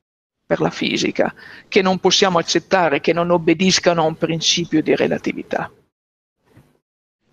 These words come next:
Se è così, allora le equazioni di Maxwell non valgono solo in un sistema di riferimento privilegiato, ma valgono in tutti i sistemi di riferimento inerziali. Ed è questo il motivo per cui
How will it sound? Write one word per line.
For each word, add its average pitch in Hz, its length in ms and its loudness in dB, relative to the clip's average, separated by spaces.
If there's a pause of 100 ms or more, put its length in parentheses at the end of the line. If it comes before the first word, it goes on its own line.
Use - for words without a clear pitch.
Se 190 300 4
è 175 100 2
così, 233 440 2
allora 170 380 2
le 147 80 2
equazioni 165 440 0
di 151 120 2
Maxwell 175 420 0
non 143 240 -2
valgono 185 500 2
solo 165 320 4
in 135 80 0
un 135 120 -4
sistema 170 440 0
di 151 140 2
riferimento 156 840 0 (100)
privilegiato, 143 880 0
ma 165 140 0
valgono 170 480 2
in 156 220 -8
tutti 247 420 -2
i 208 60 4
sistemi 175 500 0
di 127 140 0
riferimento 185 1000 0
inerziali. 180 760 -2 (1160)
Ed 190 200 2
è 160 120 0
questo 262 320 4
il 202 80 6
motivo 175 580 2
per 160 280 2
cui 175 520 0